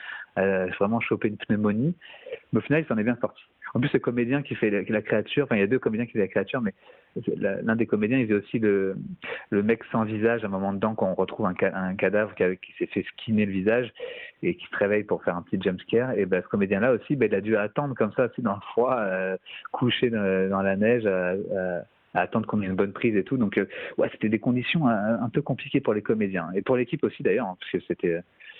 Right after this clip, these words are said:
c'était, voilà, tourner dans la neige à deux mille mètres, c'est, euh, c'est pas simple, surtout à un moment où on se retrouve avec de la neige jusqu'aux genoux limite et, euh, on peut plus se déplacer aussi vite qu'on voudrait, et cetera, quoi. Donc c'était, euh,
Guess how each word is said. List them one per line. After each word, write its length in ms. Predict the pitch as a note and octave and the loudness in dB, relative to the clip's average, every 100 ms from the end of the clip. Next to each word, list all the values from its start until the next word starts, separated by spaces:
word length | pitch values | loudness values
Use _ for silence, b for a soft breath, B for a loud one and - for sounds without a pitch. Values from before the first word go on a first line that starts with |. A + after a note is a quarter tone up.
| B B _ - | B B _ -6
c'était, 340 | F2+ - F#2 | -2 2 2
voilà, 220 | F2+ F#2 F#2 | 4 2 0
tourner 240 | G#2+ A2 | 0 2
dans 100 | G2+ | 2
la 140 | G2 | 0
neige 200 | G2+ A2 | 0 2
à 60 | G#2 | 0
deux 100 | F#2+ | 0
mille 140 | F2+ | -2
mètres, 240 | F#2+ C3+ - | 0 0 0
c'est, 140 | F2+ | 0
euh, 160 | F2+ F2+ - | 0 -2 -2
c'est 120 | G2+ | -2
pas 140 | G#2+ G2 | -2 -2
simple, 220 | C3 B2 | -4 -2
surtout 260 | - - B2 | -4 0 0
à 40 | |
un 40 | |
moment 280 | G#2 G#2+ B2 | 2 2 2
où 120 | G#2+ | 2
on 40 | F#2+ | 0
se 60 | |
retrouve 240 | - - A#2 | -4 0 0
avec 100 | G2+ | 2
de 60 | |
la 140 | F#2+ F#2 | 0 0
neige 180 | G#2 F#2+ | -2 -2
jusqu'aux 340 | - - G#2+ | -6 -2 -2
genoux 200 | G2+ A#2+ | 0 0
limite 320 | G#2+ G#2 A#2+ - | 0 0 0 2
et, 200 | F#2 F2 | 2 2
euh, 340 | E2+ E2+ F2 | 0 0 -2
on 60 | F2 | -4
peut 160 | - | -10
plus 220 | F#2 A#2 F#2+ | -6 -4 0
se 40 | |
déplacer 380 | G#2 - - A2 | 0 0 0 -2
aussi 160 | - | -2
vite 120 | G2 - | -6 -4
qu'on 120 | F#2 | -2
voudrait, 240 | F2+ F#2+ | 2 0
et 60 | G2+ _ | 0 _
cetera, 200 | - F2+ | -6 -6
quoi. 120 | - | -6
Donc 100 | F2 - | -14 -6
c'était, 240 | F2+ - | -6 0
euh, 80 | F#2 | -2